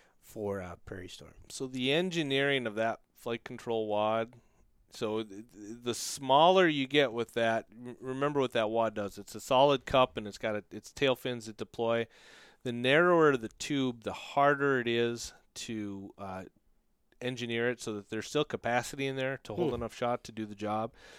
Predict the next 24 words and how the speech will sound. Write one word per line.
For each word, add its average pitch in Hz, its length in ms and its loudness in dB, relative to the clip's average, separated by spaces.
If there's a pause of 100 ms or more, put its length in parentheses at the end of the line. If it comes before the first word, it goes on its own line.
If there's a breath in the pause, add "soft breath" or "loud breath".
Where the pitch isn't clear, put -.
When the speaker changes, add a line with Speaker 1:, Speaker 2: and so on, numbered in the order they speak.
(180 loud breath)
Speaker 2:
So - 160 -6
we've 117 160 -4
been 117 160 -6
working 131 260 -6
on 127 140 -2
that. 120 240 0
That 123 180 4
engineering's 123 640 -4
been 107 180 -12
difficult. 117 720 -6
Sixteen 156 560 -6
gauge, 156 440 4
even 151 340 -2
though 160 240 6
the 139 100 -2
people 143 360 -6
that 120 140 -4
are 123 200 0
sixteen 139 500 -10
gauge 127 220 -2
shooters 131 400 -6
are 101 220 -8
a 95 60 -8
passionate, 123 800 -4